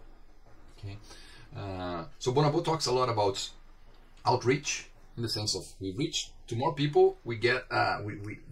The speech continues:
we reduce, for example, this, the, at least the problem of what we call self-serving bias. Self-serving bias is, uh, when I, you know, whenever I, w-,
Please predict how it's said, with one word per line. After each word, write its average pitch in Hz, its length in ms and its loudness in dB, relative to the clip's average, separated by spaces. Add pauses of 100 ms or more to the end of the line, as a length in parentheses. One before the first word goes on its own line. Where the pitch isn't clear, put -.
(160)
we 113 120 -4
reduce, 147 400 2
for 131 100 -2
example, 127 340 0
this, - 340 0 (100)
the, 87 340 0 (1000)
at - 80 -10
least 156 240 0
the - 80 -8
problem 127 280 -2
of 101 80 -8 (320)
what 104 160 -4
we 110 60 -2
call 110 200 -2
self-serving 120 1000 0 (340)
bias. 98 640 -2
Self-serving 127 520 -2
bias 139 380 0
is, 120 380 0 (420)
uh, 101 260 -6
when 113 240 2
I, 98 420 0 (100)
you 95 120 -6
know, 101 120 -4
whenever 117 360 -2
I, 90 220 -2 (340)
w-, 82 300 -12